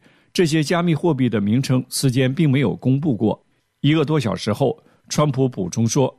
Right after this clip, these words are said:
显然比特币和以太币作为其他有价值的加密货币将成为该储备的核心。消息一出，这些资产当天随即上涨了百分之八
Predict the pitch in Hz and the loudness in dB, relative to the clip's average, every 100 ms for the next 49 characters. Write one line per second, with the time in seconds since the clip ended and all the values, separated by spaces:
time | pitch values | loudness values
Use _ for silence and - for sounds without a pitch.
0 | _ _ - 127 113 127 - _ _ - | _ _ -2 0 2 0 -4 _ _ 0
1 | 147 196 190 180 117 160 104 90 147 127 | 2 2 0 0 0 -2 -2 -4 -2 0
2 | 143 - - 147 123 120 - 170 170 170 | 0 -4 -2 0 2 0 0 0 2 0
3 | 101 104 139 120 113 107 107 143 143 139 | 0 0 0 0 0 0 0 0 2 0
4 | - 123 143 127 _ - 156 151 127 117 | 0 0 0 -2 _ -2 -2 0 0 0
5 | 113 160 160 - 98 104 98 95 - 92 | 0 0 -2 -4 -2 0 0 0 -2 -2
6 | 98 131 131 _ _ _ - - 139 143 | 0 2 0 _ _ _ -8 -2 0 0
7 | 110 90 107 139 131 _ _ - - 170 | -4 -4 -2 -2 -2 _ _ -6 -2 0
8 | 160 147 190 151 104 123 147 131 135 _ | 0 0 0 0 -2 -2 0 0 -2 _
9 | - 165 175 160 156 113 95 104 101 104 | -2 0 2 0 0 -2 -2 -2 -2 -2
10 | 98 123 127 139 | 0 0 0 0